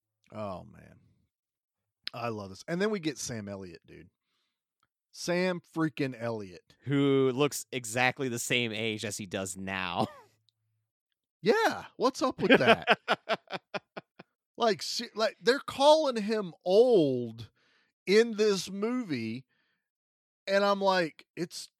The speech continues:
Speaker 1: twenty twenty-two. He's still running around. This was nineteen eighty-nine." You know, it's
Speaker 2: Yeah.
Speaker 1: like, and
Speaker 2: Sam
Speaker 1: he
Speaker 2: Elliott,
Speaker 1: is
Speaker 2: though, uh, he's got that bum knee in this,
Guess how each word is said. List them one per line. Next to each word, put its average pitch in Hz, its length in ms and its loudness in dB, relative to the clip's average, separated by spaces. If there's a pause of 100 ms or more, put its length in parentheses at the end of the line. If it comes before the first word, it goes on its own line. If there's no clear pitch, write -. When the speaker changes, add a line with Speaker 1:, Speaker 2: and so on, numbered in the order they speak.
Speaker 1:
twenty 143 360 -8
twenty-two. 165 580 -6
He's 160 220 -6
still 190 180 -2
running 135 320 -2
around. 139 360 -4
This 160 180 -4
was 139 160 -4
nineteen 143 560 -6
eighty-nine." 147 1040 -4 (440)
You 165 160 -2
know, 151 260 4
it's 143 40 4
Speaker 2:
Yeah. 202 140 4
Speaker 1:
like, 156 340 0 (1400)
and 196 240 -2 (160)
Speaker 2:
Sam - 440 -2
Speaker 1:
he 247 100 4
Speaker 2:
Elliott, 202 340 6
Speaker 1:
is 139 100 0
Speaker 2:
though, 156 300 4 (440)
uh, 139 160 0
he's 139 180 -2
got 147 200 -2
that 117 340 -2
bum 143 360 2
knee 147 260 -4
in 151 120 -6
this, 147 360 -6